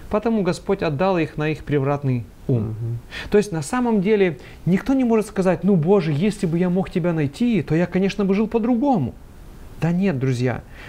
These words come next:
Speaker 1: Бога найти всегда было несложно. Всегда. А в наше время тем более. Потому что Библия сегодня доступна каждому человеку.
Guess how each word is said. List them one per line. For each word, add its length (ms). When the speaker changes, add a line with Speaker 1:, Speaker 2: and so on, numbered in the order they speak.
Speaker 1:
Бога 460
найти 420
всегда 720
было 340
несложно. 720
Всегда. 560
А 100
в 140
наше 380
время 440
тем 360
более. 460
Потому 300
что 180
Библия 380
сегодня 380
доступна 420
каждому 500
человеку. 580